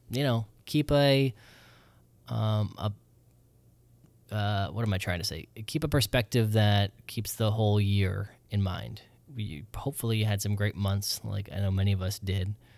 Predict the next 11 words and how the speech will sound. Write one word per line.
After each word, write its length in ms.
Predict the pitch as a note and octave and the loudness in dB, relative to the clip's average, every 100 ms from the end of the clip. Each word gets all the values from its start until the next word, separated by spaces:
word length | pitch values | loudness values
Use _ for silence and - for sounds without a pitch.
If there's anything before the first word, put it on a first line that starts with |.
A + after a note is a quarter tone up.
| - _ | -20 _
um, 300 | - F#2+ F2+ - | -2 0 0 -2
after 300 | G2 G2 G2+ | -4 -2 -2
reopening, 600 | G2+ F#2+ F#2 F2+ F2+ G2 _ _ _ - _ _ - | 0 -2 -2 -4 -4 -6 _ _ _ -20 _ _ -8
and 380 | G#2+ G2 F#2+ F#2 - | 0 2 2 0 -2
we're 140 | G2 | -4
heading 320 | G#2 A2+ G#2+ | -2 0 0
for 220 | G#2 G2+ G2 | 0 -2 -2
some 180 | G#2 | -2
slow 360 | G2 - A2 G#2+ | -2 -2 2 4
months, 360 | G2 F#2 G#2 - | 4 2 -2 -4
but, 280 | F2+ F#2 | -4 -6